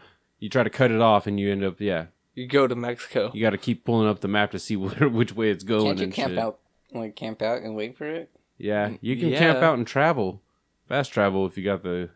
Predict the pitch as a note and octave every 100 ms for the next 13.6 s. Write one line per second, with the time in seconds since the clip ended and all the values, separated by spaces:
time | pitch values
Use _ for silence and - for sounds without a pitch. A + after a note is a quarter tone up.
0 | A2 - F2+ F#2 G#2+ A2 - - - _
1 | - F#2 G2 - - _ _ _ _ _
2 | _ _ _ _ _ G#2+ G2+ A2 G2 F2
3 | F2 F#2 C#3+ C#3+ C3+ A#2+ C#3+ B2+ B2 B2+
4 | - B2+ A#2+ C3 C3 C#3+ D3+ E3 D3+ C3+
5 | - F3+ C#3+ B2+ F3+ D#3 D3 C#3 C3 A#2
6 | - _ A#2+ A#2 C3+ C#3 C3+ A2+ B2 G2
7 | - B2+ A2+ F#2+ F2 - G2+ F#2+ F#2+ F#2
8 | F#2 F2+ F#2 F2 G#2+ G2 F#2+ F#2+ F#2+ F2
9 | - G2 A#2 C3 E3 G#2+ G#2 - G2 A2+
10 | F#2 A#2 C#3 G2 G#2+ B2+ C3+ C3 - B2+
11 | A#2 B2 A#2 C#3 G2 G2 F2 E2+ _ _
12 | _ - B2 A2 - G2+ G#2 A#2 G#2+ G#2
13 | G#2 - G2+ G#2 A2 _